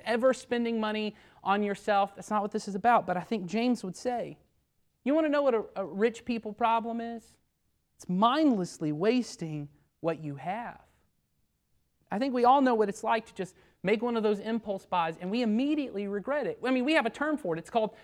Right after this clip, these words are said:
buyer's remorse. You're more happy before you buy it than after you bought it. And you just go, "Man, that was such a waste of money.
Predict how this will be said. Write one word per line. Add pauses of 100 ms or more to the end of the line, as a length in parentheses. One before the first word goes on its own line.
(160)
buyer's
remorse. (260)
You're
more
happy
before
you
buy
it
than
after (240)
you
bought
it.
And
you
just
go,
"Man,
that
was
such
a
waste
of
money.